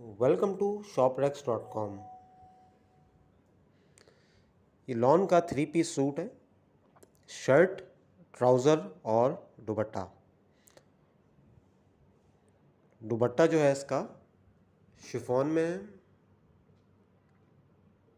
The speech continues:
बाकी ड्रेस जो है वो लॉन के ऊपर है।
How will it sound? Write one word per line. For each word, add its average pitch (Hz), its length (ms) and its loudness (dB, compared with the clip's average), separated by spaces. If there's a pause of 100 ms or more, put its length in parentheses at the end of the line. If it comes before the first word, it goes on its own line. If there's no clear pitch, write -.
(840)
बाकी 123 320 -2
ड्रेस 131 200 2
जो 117 120 -4
है 131 120 4
वो 131 120 0
लॉन 113 260 0
के 113 120 -6
ऊपर 104 280 -8
है। 107 120 -14